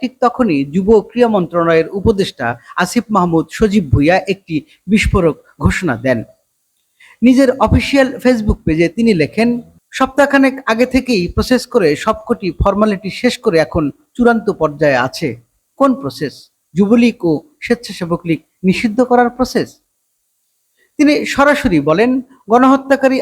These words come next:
আওয়ামী লীগ এবং তার সহযোগী সংগঠনগুলোর নিষিদ্ধ, রাজনৈতিকভাবে নিশ্চিহ্নকরণ নিশ্চিত করাই জুলাই অভ্যুত্থানের অঙ্গীকার।" তার এই ঘোষণার পরপরই আওয়ামী লীগ নিষিদ্ধ চেয়ে চট্টগ্রাম,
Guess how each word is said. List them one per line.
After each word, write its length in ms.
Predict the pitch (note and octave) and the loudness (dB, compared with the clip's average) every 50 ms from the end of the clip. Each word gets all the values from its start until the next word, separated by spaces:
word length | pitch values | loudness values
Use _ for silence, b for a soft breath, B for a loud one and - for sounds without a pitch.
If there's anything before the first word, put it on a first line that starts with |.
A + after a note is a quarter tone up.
| - | -2
আওয়ামী 300 | - A3 A3+ A#3+ B3 B3+ | 2 2 4 4 4 2
লীগ 140 | B3+ C4+ A3+ A#3 | 2 0 0 -2
এবং 260 | A#3 G#3 G#3+ G#3 F#3 | -2 -2 0 -2 0
তার 220 | G3+ G3+ F3+ - - - | 0 -2 -2 -4 -6 -8
সহযোগী 500 | - - A3+ A3+ B3+ A3+ B3 G#3 A3+ G#3 | -4 -2 0 2 2 2 0 -2 -4 -4
সংগঠনগুলোর 840 | - A#3 A#3+ B3 B3 A#3+ - A#3 A3 G#3 G3 G3+ G3 G3 F3+ F3 - | -2 -2 0 0 0 0 2 0 0 0 2 2 2 2 2 0 -2
নিষিদ্ধ, 480 | G#3+ G#3+ G3+ - - A#3 G3 F#3 A3+ A3+ - _ _ _ - | -4 -2 0 2 2 0 0 0 0 0 0 _ _ _ 0
রাজনৈতিকভাবে 800 | A3 A#3 A3+ G#3 B3 C#4 A3+ C#4 B3 A3 A3+ B3 A3+ A#3 A3 - B B B - | 2 2 2 2 0 0 0 0 0 0 0 2 2 2 0 0 B B B -2
নিশ্চিহ্নকরণ 840 | A#3+ A#3+ - - - C#4+ C4+ C4+ B3 G#3 C4+ F3 F3 G3 A3 A3+ A3 - | -2 -2 -2 0 2 4 6 6 4 4 2 0 0 2 0 0 -2 -2
নিশ্চিত 440 | - A#3+ A3+ - - - B3 F3+ F#3 | 0 0 0 0 -2 -6 -4 -4 -4
করাই 380 | E3 - E3 F3+ A3 B3 B3 | -2 0 2 2 2 2 0
জুলাই 340 | A3 F#3 G#3 G#3 G3+ F3+ E3 | 0 0 2 2 4 4 4
অভ্যুত্থানের 640 | E3+ F3+ E3+ E3+ - - - _ G#3 F#3 F3+ E3+ C3+ - _ _ - | 2 0 0 -2 -4 -6 -4 _ -6 -4 -2 -2 -4 -6 _ _ -4
অঙ্গীকার।" 480 | F#3 G3+ G3 F3 C#3+ - - C3 A#2 A2+ - _ _ _ _ _ _ _ _ _ _ _ _ _ _ _ _ _ _ _ _ _ _ - | -2 0 0 0 -2 -2 -2 -2 -2 -2 -6 _ _ _ _ _ _ _ _ _ _ _ _ _ _ _ _ _ _ _ _ _ _ 0
তার 140 | C4+ C#4+ | 2 2
এই 120 | D4 D4 B3 | 2 2 0
ঘোষণার 440 | F#3+ - A#3+ A#3+ A#3 B3+ C#4+ C#4+ C4 | 0 0 0 2 2 2 2 2 2
পরপরই 540 | C#4+ C#4 C4+ C4 C4 - C4 F3 D#3+ D#3+ | 2 0 0 2 2 0 0 0 0 -2
আওয়ামী 280 | D#3 - F#3+ A3 A#3 B3 | 0 0 2 2 2 0
লীগ 120 | B3 A#3+ B3 A#3+ | -2 -4 -4 -4
নিষিদ্ধ 400 | A#3 A3+ - C4+ A3 G3+ F#3+ D#3 | -2 0 0 -2 -2 -2 -4 -4
চেয়ে 280 | - - D#3+ F#3 G#3+ | -4 -4 -2 -2 -2
চট্টগ্রাম, 720 | G#3+ - A#3+ A#3 A#3 - B3+ A#3 G#3 A3+ A3+ A3 A3 A3 | 0 0 -2 -2 -2 -4 -6 -2 0 2 2 2 0 -4